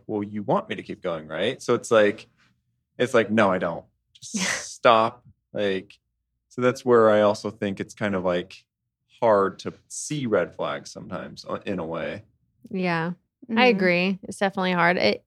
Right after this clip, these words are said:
Speaker 2: it, I think if you talk about it out loud, usually you realize that
Speaker 3: Yes.
Speaker 2: things are not okay. And, and her and I have talked about this a lot, where you just, like,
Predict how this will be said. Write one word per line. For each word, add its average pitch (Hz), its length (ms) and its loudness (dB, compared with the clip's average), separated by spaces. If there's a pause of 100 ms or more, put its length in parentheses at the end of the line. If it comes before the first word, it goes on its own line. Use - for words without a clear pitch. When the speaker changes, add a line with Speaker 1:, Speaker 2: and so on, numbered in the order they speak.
(160)
Speaker 2:
it, 208 140 0
I 220 120 8
think 254 240 0
if - 120 -6
you 208 80 2
talk 190 300 2
about 190 200 4
it 185 140 4
out 170 240 0
loud, 170 280 0
usually 180 520 -4
you 165 100 -6
realize - 600 -4
that - 200 -6 (140)
Speaker 3:
Yes. 220 280 2
Speaker 2:
things 202 240 2
are 190 120 4
not 180 180 4
okay. 175 440 0
And, 175 160 -4 (340)
and 196 120 -2
her 233 140 2
and 220 100 2
I 185 100 4
have 180 100 0
talked 180 260 -8
about 175 200 -4
this 180 180 -4
a 165 40 -4
lot, 156 440 -2
where 175 300 -4
you 175 180 -4
just, 165 280 -8
like, 160 280 -6